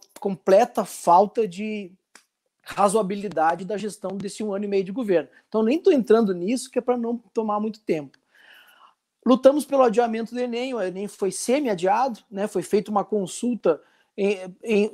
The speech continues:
para os inscritos e não foi respeitada a consulta que previa maio do ano que vem, o enem ficou pra janeiro, fevereiro,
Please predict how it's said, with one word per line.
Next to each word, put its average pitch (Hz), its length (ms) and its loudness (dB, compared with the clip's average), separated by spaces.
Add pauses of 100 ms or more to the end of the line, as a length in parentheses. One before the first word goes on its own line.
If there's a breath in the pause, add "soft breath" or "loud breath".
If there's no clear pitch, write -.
para 185 220 6
os 180 100 2
inscritos 196 500 2
e 185 40 2
não 190 160 4
foi 196 160 6
respeitada 190 520 4
a 185 40 2
consulta 208 420 -4
que - 120 -16
previa 180 500 4
maio 185 340 4
do 175 100 -2
ano 175 100 -4
que 175 120 -10
vem, 226 300 -4
o 185 60 -2
enem 170 180 -6
ficou 180 220 -2
pra 175 240 0
janeiro, 156 360 -2
fevereiro, 170 480 4